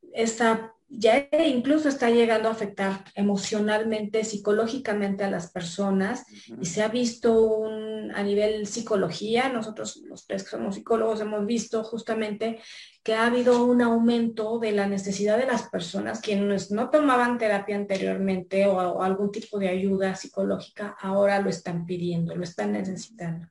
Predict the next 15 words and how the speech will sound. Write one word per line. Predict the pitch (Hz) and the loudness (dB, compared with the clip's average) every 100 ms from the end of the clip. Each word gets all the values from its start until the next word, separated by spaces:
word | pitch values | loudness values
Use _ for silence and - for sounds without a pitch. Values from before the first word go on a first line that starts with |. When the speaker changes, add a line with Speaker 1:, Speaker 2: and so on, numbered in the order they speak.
| _ | _
Speaker 1:
Entonces, | _ - - - 214 | _ -20 -12 -10 -6
Speaker 2:
Ujú. | 202 | -4
Speaker 1:
bueno, | 208 202 | -4 -2
es | 196 | -2
algo | 214 208 | -2 -2
que | 202 202 | 0 0
yo | 190 | 2
también | 190 196 196 | 2 4 4
me | 196 | 4
he | |
encontrado | 190 180 190 196 190 | 2 0 2 2 0
como | 180 | -2
desventaja | 180 175 190 175 202 202 233 - - - - | -2 0 0 2 0 -2 -6 -8 -18 -20 -16
del | 208 202 208 202 196 | -2 0 2 0 0
teletrabajo. | 196 170 170 165 156 - | 0 0 0 -2 -2 -8